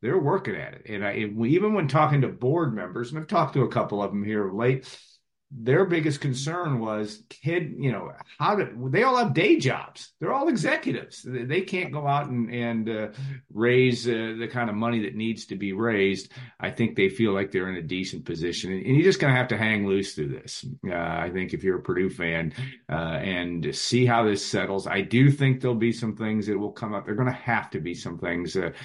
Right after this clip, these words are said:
in some, like you said, don't know exactly which direction, whether it's gonna be, go the contract employee route, but there's gonna have, if you're gonna have competitive balance, uh, some level of that, I should say,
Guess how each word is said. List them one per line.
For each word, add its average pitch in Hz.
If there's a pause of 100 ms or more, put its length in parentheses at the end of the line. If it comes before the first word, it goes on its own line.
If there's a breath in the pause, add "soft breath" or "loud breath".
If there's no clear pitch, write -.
(120)
in 87
some, 120
like 107
you 113
said, 110
don't 117
know 135
exactly 117
which 110
direction, 107
whether 101
it's 101
gonna 101
be, 101
go 107
the 85
contract 117
employee 120
route, 107 (240 loud breath)
but 107
there's 110
gonna 120
have, 113
if -
you're 110
gonna 127
have 135
competitive 123
balance, 101 (460 loud breath)
uh, 92 (320)
some 135
level 107
of 78
that, 69
I 76
should -
say, 78